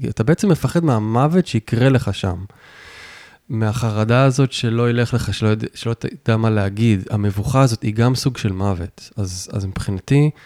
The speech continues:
כל הפחדים <laughs> יכולים להיכנס לחבילה הזאת. ואת יודעת, אנחנו נמצאים היום, עכשיו מקליטים בתקופה של סתיו, ויש רוחות מזרחיות בחוץ.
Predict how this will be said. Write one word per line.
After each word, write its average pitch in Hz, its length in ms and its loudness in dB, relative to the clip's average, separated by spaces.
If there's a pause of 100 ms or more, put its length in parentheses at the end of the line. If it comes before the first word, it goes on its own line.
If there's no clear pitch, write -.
(520)
כל 131 200 -2
הפחדים 120 460 2 (280)
<laughs> - 120 -10
יכולים 123 420 -2
להיכנס 110 640 -2 (600)
לחבילה 101 500 -2
הזאת. 95 340 -4 (120)
ואת 95 480 -6
יודעת, 104 260 -4
אנחנו 98 280 -6
נמצאים 101 360 -4
היום, 98 340 -6 (500)
עכשיו - 280 -8
מקליטים 98 440 -6
בתקופה - 280 -8
של 98 140 -8
סתיו, 101 460 -4
ויש 95 200 -6
רוחות 104 280 -8
מזרחיות 101 640 -6
בחוץ. - 460 -10